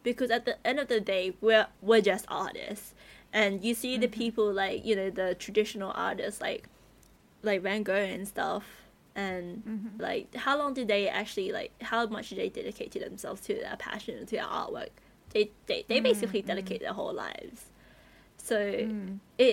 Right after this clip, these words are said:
Speaker 1: it's
Speaker 2: So much
Speaker 1: all
Speaker 2: emotion. <laughs>
Speaker 1: Yeah. <laughs> It's a
Speaker 2: Mm.
Speaker 1: lot of passion, you
Speaker 2: So
Speaker 1: know? It
Speaker 2: much
Speaker 1: takes, it takes passion and
Speaker 2: sentimental. Yeah.
Speaker 1: Yeah, like, the masters, they, they, they spend their whole lives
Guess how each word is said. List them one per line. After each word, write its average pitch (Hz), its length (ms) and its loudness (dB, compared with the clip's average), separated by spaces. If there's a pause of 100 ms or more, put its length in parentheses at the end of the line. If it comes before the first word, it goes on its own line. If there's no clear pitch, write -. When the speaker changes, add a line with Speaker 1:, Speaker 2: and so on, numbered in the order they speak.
(100)
Speaker 1:
it's 262 120 4
Speaker 2:
So 277 120 2
much 247 140 8
Speaker 1:
all 247 160 4
Speaker 2:
emotion. 202 840 -4
<laughs> 254 200 0
Speaker 1:
Yeah. 233 260 10
<laughs> - 580 4
It's 302 160 4
a 349 40 12
Speaker 2:
Mm. 349 40 10
Speaker 1:
lot 381 160 12
of 381 60 6
passion, 392 400 6
you 214 80 0
Speaker 2:
So 226 80 2
Speaker 1:
know? 240 80 6
It - 20 8
Speaker 2:
much 330 100 6
Speaker 1:
takes, 392 280 10
it 339 120 0
takes 392 220 -4
passion 359 480 2
and 247 400 2
Speaker 2:
sentimental. 214 520 -2 (120)
Yeah. 220 560 0
Speaker 1:
Yeah, 233 760 6
like, 240 400 0
the 262 160 2
masters, 262 640 0
they, 220 300 2
they, 247 260 2
they 247 260 2
spend 277 280 -6
their 220 140 0
whole 214 200 0
lives 202 400 -2